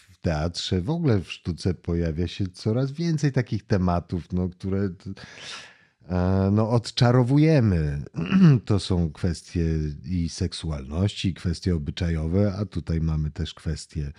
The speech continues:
właśnie narodzin, narodzin dziecka, no, że to nie jest żadna gwiazdka, Betlejem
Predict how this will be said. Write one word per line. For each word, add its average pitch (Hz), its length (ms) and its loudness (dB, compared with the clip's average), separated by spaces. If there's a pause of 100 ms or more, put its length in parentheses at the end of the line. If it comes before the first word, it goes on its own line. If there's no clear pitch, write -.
(400)
właśnie 90 300 -2
narodzin, 95 640 4
narodzin 92 480 2
dziecka, 82 540 -4
no, 90 180 2
że 95 100 0
to 113 140 -2
nie 160 160 2
jest 147 140 2
żadna 90 300 2
gwiazdka, 85 640 -2 (180)
Betlejem 80 840 -2